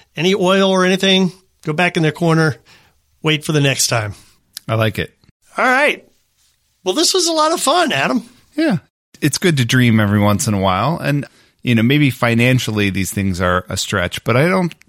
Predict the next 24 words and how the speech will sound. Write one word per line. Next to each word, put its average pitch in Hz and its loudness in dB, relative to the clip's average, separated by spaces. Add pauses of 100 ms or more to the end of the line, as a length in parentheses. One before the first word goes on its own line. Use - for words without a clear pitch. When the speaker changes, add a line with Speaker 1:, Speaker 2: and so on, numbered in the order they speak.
Speaker 2:
think 131 -2
technologically 101 0
any 98 2
of 90 -2
this 92 0
is 92 -4
too - 0
far 87 -2
off. - -12
I 110 -4
think 98 0
it's 101 -2
all 92 2
very 90 -2
possible 87 -2
in 95 0
our 87 -2
lifetime 90 -4
to 90 -4
see 87 -2
some 87 -2
of 92 0
this. 147 0
And, 90 0